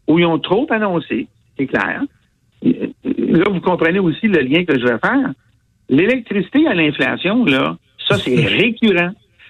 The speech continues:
Speaker 1: Et le gouvernement, pour donner les choses dont on parle ce matin, vous et moi, ça demande des revenus additionnels.
Speaker 2: Oui.
Speaker 1: L'électricité, là, voyez-la comme étant exactement ce qu'elle est,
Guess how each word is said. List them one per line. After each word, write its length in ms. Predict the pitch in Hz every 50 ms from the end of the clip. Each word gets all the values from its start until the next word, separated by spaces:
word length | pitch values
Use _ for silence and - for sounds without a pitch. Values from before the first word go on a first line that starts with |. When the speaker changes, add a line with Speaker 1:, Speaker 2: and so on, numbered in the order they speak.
| _ _ -
Speaker 1:
Et 100 | - 127
le 120 | 120 123 123
gouvernement, 460 | 131 143 165 175 185 196 240 277 269
pour 180 | - 180 156
donner 520 | 139 143 151 156 165 185 214 220 220 254 - -
les 240 | 127 120 127 123 123
choses 380 | - 185 202 202 185 160 123 120
dont 180 | 131 139 151 147
on 160 | 127 120 123
parle 320 | - 143 156 175 - - - - _ -
ce 60 | - -
matin, 280 | 104 - - 147 156
vous 240 | 143 120 120 123 123
et 80 | 117 110
moi, 220 | - 139 160 190 226 - _ _ _ - - - - - _ - -
ça 100 | - 123
demande 260 | 123 135 175 214 226
des 120 | 214 196 165
revenus 280 | 151 156 143 165 190
additionnels. 680 | 202 202 185 - - 202 185 180 180 180 185 185 185 - _ _ _ -
Speaker 2:
Oui. 180 | - 127 135 147
Speaker 1:
L'électricité, 840 | 294 208 247 285 294 - - - 185 208 196 175 - _ - 220 240
là, 260 | 277 262 196 151 135 135 139 131 117 113
voyez-la 760 | 110 127 170 226 262 269 240 220 202 180 165 170 202 233 247
comme 220 | 226 - 151 143
étant 380 | 135 131 127 123 - 160 185 214 220 _ _ - _ _ -
exactement 640 | 107 107 104 110 147 208 226 220 - 170 165 185 202
ce 60 | 190 -
qu'elle 240 | - - 135 127 139
est, 160 | 180 214 226